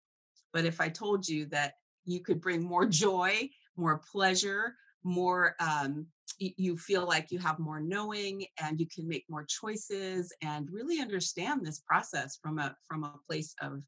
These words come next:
more empowerment, it can, it can totally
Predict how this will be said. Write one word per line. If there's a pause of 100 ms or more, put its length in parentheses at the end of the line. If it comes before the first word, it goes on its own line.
more
empowerment, (1040)
it (120)
can, (440)
it
can
totally